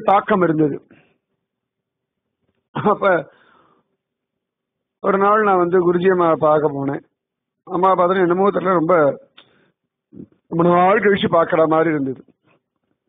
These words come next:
அப்படியே பார்த்தேன், சேவிச்சுட்டு நான் பாட்டுக்கு உக்காந்தேன். "என்னடா, சொல்லு,"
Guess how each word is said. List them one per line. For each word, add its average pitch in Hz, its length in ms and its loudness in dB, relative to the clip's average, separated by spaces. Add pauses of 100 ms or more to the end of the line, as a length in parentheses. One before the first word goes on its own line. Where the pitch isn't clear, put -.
(600)
அப்படியே 147 320 0
பார்த்தேன், 165 460 2
சேவிச்சுட்டு 165 500 0
நான் 135 160 0
பாட்டுக்கு 143 280 0
உக்காந்தேன். 139 460 -4 (2250)
"என்னடா, 185 240 2 (920)
சொல்லு," 196 240 0